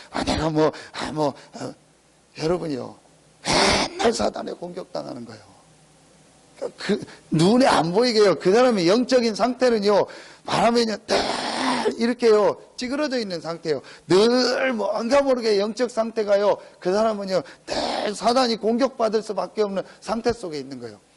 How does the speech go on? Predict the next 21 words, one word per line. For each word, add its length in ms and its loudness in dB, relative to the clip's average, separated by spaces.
여러분, 180 2
마치 300 0
그 80 2
탁구공을 640 -2
오면은 360 -2
이렇게 300 0
탁 200 -16
찌그러져 440 2
있다가 520 2
밑에 520 2
어떤 300 -2
뭐 180 2
뜨거운 360 2
열을 400 2
가하면 420 -6
이게 140 -8
딱 240 -14
펴지는 400 -6
것 120 -6
같아요. 320 -16
우리가요, 480 2